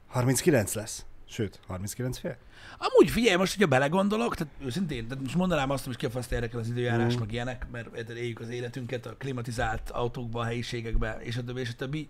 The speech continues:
Speaker 2: de
Speaker 1: Mm, igen, de.
Speaker 2: ha harminchét fok lesz, én megbaszódok. Én meg.
Speaker 1: Az biztos.
Speaker 2: Tehát most
Speaker 1: Te,
Speaker 2: komolyan.
Speaker 1: te oda át úgy meg fogsz sülni, hogy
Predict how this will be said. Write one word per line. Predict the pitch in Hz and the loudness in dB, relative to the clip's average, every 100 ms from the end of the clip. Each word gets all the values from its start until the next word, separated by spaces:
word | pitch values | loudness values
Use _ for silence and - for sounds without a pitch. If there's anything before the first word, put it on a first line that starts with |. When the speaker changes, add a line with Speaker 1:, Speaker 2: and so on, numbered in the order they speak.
| - | -6
Speaker 2:
de | 123 110 - - - - - - 156 | 0 0 -2 -16 -20 -20 -20 -16 -8
Speaker 1:
Mm, | 156 139 | -6 -2
igen, | 85 85 92 110 | 0 0 -2 -2
de. | 113 85 - - - | -2 -4 -6 -20 0
Speaker 2:
ha | 139 | 8
harminchét | 143 160 185 175 180 | 10 8 2 0 0
fok | 196 175 | -2 0
lesz, | 185 - | 0 2
én | 120 | 2
megbaszódok. | 156 170 - 104 120 - - - - - - - - - - - - - - - - | 2 0 -4 -8 -8 -10 -18 -18 -20 -20 -20 -20 -20 -20 -16 -14 -12 -12 -14 -18 -10
Én | 107 | 2
meg. | 139 151 165 - - | 4 4 -2 -14 -10
Speaker 1:
Az | 110 101 | -4 -2
biztos. | 117 120 85 | -2 -4 -4
Speaker 2:
Tehát | 85 147 | 0 0
most | 135 | 0
Speaker 1:
Te, | - | 2
Speaker 2:
komolyan. | - 156 120 | 6 8 8
Speaker 1:
te | 143 | 8
oda | 131 135 | 8 8
át | 143 143 | 8 6
úgy | 139 101 | 2 0
meg | 98 | 0
fogsz | - 104 | -2 -6
sülni, | - 120 113 113 | 0 2 4 4
hogy | 113 | 2